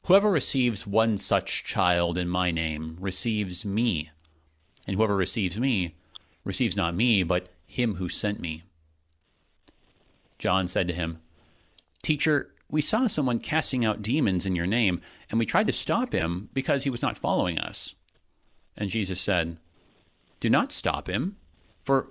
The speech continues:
no one who does a mighty work in my name will be able soon afterward to speak evil of me. For the one who is not against us is for us. For truly I say to you, whoever gives you a cup of water to drink because you belong to Christ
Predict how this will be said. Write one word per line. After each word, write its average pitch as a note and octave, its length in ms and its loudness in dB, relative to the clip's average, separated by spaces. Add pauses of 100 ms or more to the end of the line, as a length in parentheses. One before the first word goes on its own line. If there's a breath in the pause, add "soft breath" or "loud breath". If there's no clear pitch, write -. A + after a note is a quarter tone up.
(140)
no A2 240 4
one F2 280 2
who G2 120 0
does G2 220 2
a F#2 40 2
mighty F#2 280 4
work F#2 260 0
in F2 80 -2
my G2 220 2
name D#2+ 260 2
will E2+ 260 0 (220)
be F#2 240 2
able F#2+ 240 2
soon G2 320 0
afterward F2 400 0
to D#2 80 -4
speak - 320 -6
evil E2 320 0
of D#2 100 -4
me. D#2 260 -6 (720 soft breath)
For A2+ 340 2
the G#2 140 0
one C3+ 220 4
who A2 120 0
is E2 100 0
not F2+ 140 2
against G2+ 420 0
us F2 360 -2 (160)
is - 100 -4
for E3 260 2
us. - 340 -4 (680 loud breath)
For C3 80 -2
truly E3 400 4
I B2+ 80 2
say C3+ 180 0
to C3+ 60 2
you, A#2 180 2 (260 loud breath)
whoever E3 340 4
gives A#2+ 300 -2
you C3 120 4
a G#2+ 80 4
cup - 300 -2
of G2 160 0
water F#3 360 0
to D3+ 100 0
drink A2 540 -2
because A2+ 380 -2
you A#2 80 0
belong A2 360 0
to F#2 100 -8
Christ - 560 -4